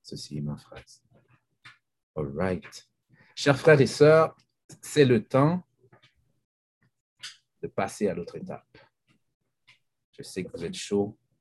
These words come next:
que vous êtes prêts à savoir quel est le thème, et le voici. Le thème d'aujourd'hui, en tant qu'homme, quel progrès amènes-tu à ton foyer ? Donc, je vais répéter,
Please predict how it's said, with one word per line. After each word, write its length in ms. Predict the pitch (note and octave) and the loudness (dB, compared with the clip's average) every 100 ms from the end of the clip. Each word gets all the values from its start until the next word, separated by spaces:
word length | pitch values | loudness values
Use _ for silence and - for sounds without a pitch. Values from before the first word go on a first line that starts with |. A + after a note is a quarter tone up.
| _ _ | _ _
que 120 | F#2 | -12
vous 120 | D#2+ | -12
êtes 100 | D2 | -14
prêts 280 | - - G2+ | -12 -6 -4
à 80 | F2+ | -4
savoir 460 | - F2 F2 F2+ | -2 0 0 0
quel 120 | - F2 | -2 -6
est 80 | |
le 100 | E2 | -6
thème, 460 | D#2 B2 A#2+ A#2 G#2 - - | 0 4 6 4 2 -4 -4
et 60 | |
le 80 | F#2 | -2
voici. 480 | F#2 F#2+ - - - _ - _ _ _ _ _ _ _ _ - - _ _ _ _ _ _ A2+ | 0 0 -2 -8 -10 _ -20 _ _ _ _ _ _ _ _ -20 -20 _ _ _ _ _ _ 0
Le 120 | - | 6
thème 280 | D#3 G#2+ - - | 6 4 -2 0
d'aujourd'hui, 580 | G2+ F#2 F2+ A2 E3 F3+ _ - - | 2 2 2 4 4 2 _ -18 0
en 120 | D3 | 2
tant 160 | G3+ E3+ | 4 4
qu'homme, 340 | - A2 F2+ - _ _ - _ _ _ - | 4 4 2 -8 _ _ -20 _ _ _ 0
quel 280 | D3 F3+ | 2 2
progrès 560 | - C3 A2 G#2+ A#2 E3 _ _ _ _ _ _ - - | 0 -2 0 0 0 -2 _ _ _ _ _ _ -14 -4
amènes-tu 760 | E3+ F3+ B2 G2+ - C#3 F3+ - _ - - | 0 2 2 0 0 -2 -2 -8 _ -20 -12
à 120 | - F#2+ | -8 -4
ton 220 | - D3 | 2 0
foyer ? 560 | - G#2+ F2+ D#2+ D2+ - _ _ _ _ _ _ _ _ _ _ _ _ _ _ - _ _ _ _ _ _ - - _ _ E2 | 2 0 0 -4 -12 -14 _ _ _ _ _ _ _ _ _ _ _ _ _ _ -20 _ _ _ _ _ _ -20 -20 _ _ -8
Donc, 140 | E2 | -4
je 80 | F2 | 2
vais 100 | A2 | 2
répéter, 640 | C#3 A2 D2+ - G#2+ | 2 0 -4 0 2